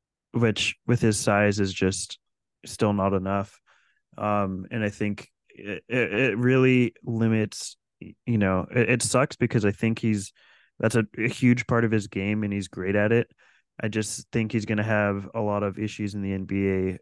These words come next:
um, showing that because of, um, you know, how, how m-, much,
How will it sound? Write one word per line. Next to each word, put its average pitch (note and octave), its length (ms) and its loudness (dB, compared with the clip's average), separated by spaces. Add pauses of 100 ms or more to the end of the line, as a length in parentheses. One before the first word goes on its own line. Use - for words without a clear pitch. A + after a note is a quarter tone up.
(180)
um, F#2 320 -6
showing F#2+ 480 2
that F2+ 240 -2 (120)
because G2 340 -2
of, F#2+ 260 -2 (560)
um, F2+ 460 0 (240)
you A#2 100 0
know, F#2+ 120 -2
how, G2+ 340 2
how G2+ 380 2 (500)
m-, G2 100 -10 (180)
much, A2 600 -2